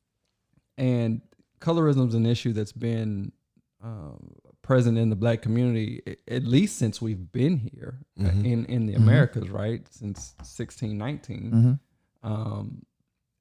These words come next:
Speaker 1: so a, a lot of people say that colorism is, is a symptom of, of, of racism, right?
Speaker 3: Mm-hmm.
Speaker 1: Um, now, I'll say this. Colorism, a-, and this is just the historical view,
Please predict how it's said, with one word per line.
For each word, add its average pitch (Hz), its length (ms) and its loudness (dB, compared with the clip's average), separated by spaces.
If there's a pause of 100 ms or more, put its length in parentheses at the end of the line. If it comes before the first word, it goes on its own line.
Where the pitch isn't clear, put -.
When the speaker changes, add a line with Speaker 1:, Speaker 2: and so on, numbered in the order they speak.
(120)
Speaker 1:
so 104 640 -2 (680)
a, 101 180 -10
a 120 100 -2
lot 147 200 6
of 156 80 0
people 135 180 0
say 120 240 2
that 110 320 -2 (380)
colorism 120 520 0
is, 101 140 -4
is 104 220 -4
a 101 60 -4
symptom 110 420 -4
of, 95 160 -6 (180)
of, 110 140 -12 (240)
of 110 80 -20
racism, 110 640 -2 (800)
right? 104 360 -4
Speaker 3:
Mm-hmm. 120 200 2 (400)
Speaker 1:
Um, 101 460 -6 (340)
now, 113 420 -6 (540)
I'll 120 140 0
say 123 320 2
this. 110 400 -2 (760)
Colorism, 135 720 4 (140)
a-, 92 260 -10
and 156 140 0
this 156 180 0
is 110 160 -2
just 117 280 -4
the 113 80 -6
historical 120 580 -2
view, 98 240 -8